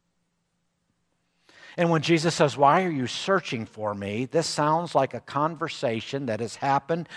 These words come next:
about fifty-five million times between parents and preteens and teens.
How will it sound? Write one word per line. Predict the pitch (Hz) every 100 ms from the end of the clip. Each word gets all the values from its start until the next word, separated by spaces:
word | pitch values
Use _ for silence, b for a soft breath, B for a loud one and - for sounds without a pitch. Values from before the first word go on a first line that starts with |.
| B
about | 139 127 120 -
fifty-five | 175 180 - 143 135
million | 135 143 170 165
times | - 139 123 117 120
between | 110 117 - 143 127 117 - b b _ _ _ _ _ _ _ _ _ _
parents | - 160 151 151 143 -
and | 113
preteens | - 131 117 - 113 113 104 107
and | 95
teens. | - 90 82 80 -